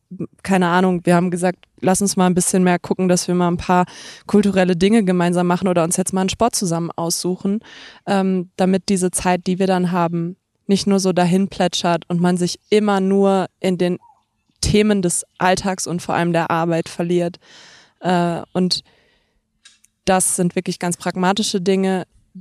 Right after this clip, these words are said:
die machen, dass es funktioniert und die anderen, da unterschreibe ich Nevin zu hundert Prozent, es ist Vertrauen und ich glaube auch, es ist ein bisschen Glück oder vielleicht wären wir sonst auch nicht zusammen.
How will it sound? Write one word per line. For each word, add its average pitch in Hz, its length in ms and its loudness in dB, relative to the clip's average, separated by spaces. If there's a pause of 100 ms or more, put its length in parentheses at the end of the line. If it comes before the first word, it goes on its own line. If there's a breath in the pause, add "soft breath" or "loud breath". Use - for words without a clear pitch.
(120)
die 185 80 2
machen, 190 300 2
dass 185 200 0
es 170 100 -4
funktioniert 185 600 0
und 170 120 -4
die 165 120 -2
anderen, 175 440 -2 (120)
da 175 120 2
unterschreibe 170 440 -2
ich - 120 -6
Nevin 175 180 0
zu 175 140 -4
hundert 170 180 -2
Prozent, 175 480 -4 (380 soft breath)
es - 160 0
ist 175 120 -2
Vertrauen 208 600 2 (100)
und 190 160 2
ich - 100 -6
glaube 190 280 4
auch, 202 160 2
es 180 160 -2
ist - 160 -4
ein 175 80 0
bisschen 175 300 -2
Glück 208 320 0 (1200 soft breath)
oder 170 420 2 (380)
vielleicht 175 320 0
wären 175 160 4
wir 170 60 2
sonst 175 240 2
auch 180 80 -2
nicht 180 200 0
zusammen. 190 460 0